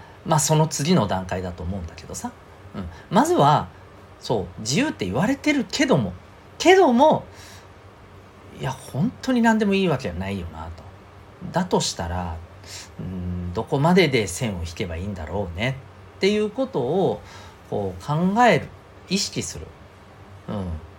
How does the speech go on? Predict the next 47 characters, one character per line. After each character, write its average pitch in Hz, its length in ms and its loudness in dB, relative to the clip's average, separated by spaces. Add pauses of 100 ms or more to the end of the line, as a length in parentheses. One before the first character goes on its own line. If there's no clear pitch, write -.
(440)
こ 302 100 2
れ 330 100 4
こ 339 140 0
そ - 160 -2
が、 101 280 0 (880)
や - 60 -12
っ - 40 -8
ぱ - 60 0
り 95 80 -2
こ 85 160 -10
う、 82 40 -8
自 87 200 -4
由 123 140 2
を 85 180 -4
使 - 280 0
い 113 60 0
こ - 160 -4
な 110 100 0
せ 107 160 -2
る 82 140 -6
力 85 440 -4 (160)
じ - 100 -12
ゃ 82 40 -6
な 98 120 0
い 98 60 -4
か - 100 -6
な 151 180 4
と - 120 -8
思 92 140 -2
う 87 40 -4
ん 76 100 -8
で 73 80 -14
す - 120 -12
よ。 - 100 -10 (480)
う 95 40 -8
ん。 92 180 -8 (280)
ま 98 80 -6
あ、 - 60 -10
今 110 120 0
日 82 60 -6
の 80 60 -6
ね、 160 160 2
タ 101 160 -2
イ 90 40 -6
ト - 100 -10
ル、 82 80 -8
う-、 - 20 -8